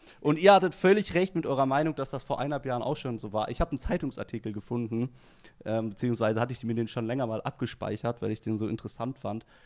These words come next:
Äh, das war in der Welt am Sonntag zweitausendneunzehn, Mad in Germany, endlose Baustellen, also verrückt in Deutschland.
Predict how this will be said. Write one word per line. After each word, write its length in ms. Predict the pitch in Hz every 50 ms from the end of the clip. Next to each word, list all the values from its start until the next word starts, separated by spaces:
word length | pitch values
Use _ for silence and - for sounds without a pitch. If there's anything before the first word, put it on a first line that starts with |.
| - - - _ -
Äh, 220 | - 110 107 110
das 180 | 107 107 - -
war 300 | 120 117 117 120 120 -
in 60 | 107
der 140 | 113 113 107
Welt 180 | 123 139 156 127
am 120 | 123 117
Sonntag 320 | 110 135 151 156 127 -
zweitausendneunzehn, 1120 | - - 143 147 - 151 135 - 139 139 139 147 160 175 185 175 - - 131 123 127 123 - - - - - -
Mad 460 | - 131 135 147 160 175 196 208 196 160
in 100 | 160 143
Germany, 720 | 120 135 156 170 180 175 165 147 139 139 139 147 151 - -
endlose 600 | 160 170 190 202 196 - 175 170 170 165 - 156
Baustellen, 440 | - 156 147 151 160 - - 127 127
also 100 | 131 -
verrückt 480 | - 143 127 151 196 - - _ - -
in 120 | 131 127
Deutschland. 580 | 139 139 156 160 - - 117 113 123 147 -